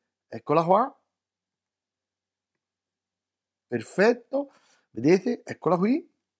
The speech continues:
A questo punto andiamo un po' a velocizzarla usando questo, diciamogli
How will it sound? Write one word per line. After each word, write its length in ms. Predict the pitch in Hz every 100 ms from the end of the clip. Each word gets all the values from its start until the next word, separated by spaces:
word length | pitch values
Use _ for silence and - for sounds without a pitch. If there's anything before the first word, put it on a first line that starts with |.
| _ _ _ _ _ _ _ _ _ _ _ _ _ _ _ _ _ _
A 160 | -
questo 300 | - 170 180
punto 460 | 170 180 151 139 -
andiamo 560 | 139 147 156 233 165 131
un 100 | 123
po' 220 | 196 147
a 60 |
velocizzarla 840 | 135 143 143 180 151 185 233 220 131
usando 540 | 123 139 127 120 123
questo, 600 | - 170 175 170 - 247 -
diciamogli 680 | 147 - 147 131 123 113